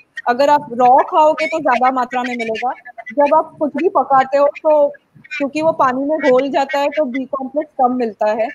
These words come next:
तो mushroom definitely हम खा सकते हैं, लेकिन mushroom एक acquired taste होता है, Like सबको, क्योंकि ऐसा लगता है सबको कि उसमें से नॉनवेज स्मेल आ रही है। तो अगर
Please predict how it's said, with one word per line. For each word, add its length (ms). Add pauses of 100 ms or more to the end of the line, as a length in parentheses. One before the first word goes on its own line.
(540)
तो 320 (100)
mushroom 480 (460)
definitely 540
हम 60
खा 200
सकते 260
हैं, 60
लेकिन 280
mushroom 300
एक 100 (120)
acquired 580
taste 320
होता 200
है, 60
Like 180
सबको, 480 (460)
क्योंकि 220
ऐसा 240
लगता 260
है 40
सबको 260
कि 120
उसमें 200
से 80
नॉनवेज 480
स्मेल 560
आ 120
रही 220
है। 440 (140)
तो 480
अगर 500